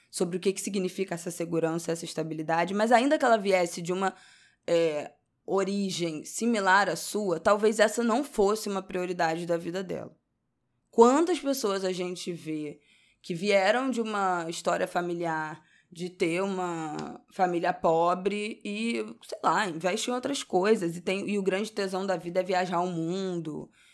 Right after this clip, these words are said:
E o grande tesão da vida é ter um carrão, morar de aluguel, mas ter um carrão.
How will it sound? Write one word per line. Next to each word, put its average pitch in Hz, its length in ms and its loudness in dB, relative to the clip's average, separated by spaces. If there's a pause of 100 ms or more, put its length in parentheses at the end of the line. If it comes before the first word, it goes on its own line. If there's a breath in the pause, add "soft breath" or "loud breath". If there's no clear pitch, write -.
(320 soft breath)
E 190 160 -2
o 185 60 0
grande 190 400 -2
tesão 190 340 -4
da 185 140 -4
vida 165 560 -6
é 160 260 -4
ter 180 120 -6
um 180 80 -4
carrão, 175 1120 2 (120)
morar 170 300 0
de 190 80 0
aluguel, 180 300 2
mas 180 140 0
ter 190 60 -4
um 190 80 -4
carrão. 175 800 2